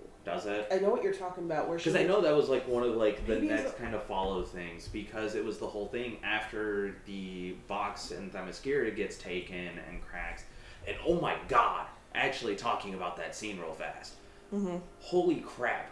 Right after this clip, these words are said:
Speaker 1: we actually got to see, like, the level of power that the Amazons have, their expertise,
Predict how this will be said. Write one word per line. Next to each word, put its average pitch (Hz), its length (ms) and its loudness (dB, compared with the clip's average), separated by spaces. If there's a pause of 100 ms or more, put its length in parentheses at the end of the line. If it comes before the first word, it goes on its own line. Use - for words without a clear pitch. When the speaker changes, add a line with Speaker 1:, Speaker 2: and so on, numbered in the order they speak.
(140)
Speaker 1:
we 165 200 2
actually 151 300 0
got 107 260 0
to 104 120 -8
see, 113 400 -4
like, 98 420 -4
the 113 180 -2
level 101 640 0
of 92 460 -2 (880)
power 123 400 2
that 101 160 0
the 98 200 -2
Amazons 117 500 -4
have, 80 320 -12
their 92 280 -6
expertise, - 920 -4